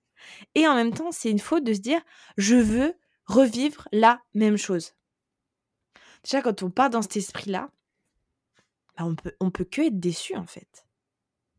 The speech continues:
Et je pense que ce qui va être important, dis-moi si je me trompe, mais c'est de te dire que soit faut lui écrire, ou soit, euh, se dire que, bah, voilà,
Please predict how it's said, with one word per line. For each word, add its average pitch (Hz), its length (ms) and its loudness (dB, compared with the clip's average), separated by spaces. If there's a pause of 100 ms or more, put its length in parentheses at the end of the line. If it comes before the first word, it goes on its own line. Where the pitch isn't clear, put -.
(1040)
Et 208 120 2
je - 180 -4
pense 302 260 -4
que - 140 -6
ce 180 100 -6
qui 185 160 -6
va 175 80 -4
être 175 160 -6
important, 247 680 -8 (580)
dis-moi 226 260 0
si 226 160 -4
je 220 120 -2
me 247 80 -2
trompe, 320 240 -4
mais 254 80 -2
c'est 233 160 -6
de - 160 -20
te - 80 -6
dire 233 460 -6
que 202 440 -2 (1500)
soit 262 500 0
faut 220 220 -6
lui 202 220 0
écrire, - 580 -14 (760)
ou 233 120 -2
soit, 294 680 0
euh, 208 240 4 (300)
se - 160 -6
dire 233 280 0
que, 226 180 -2
bah, 185 280 -2
voilà, 180 380 -4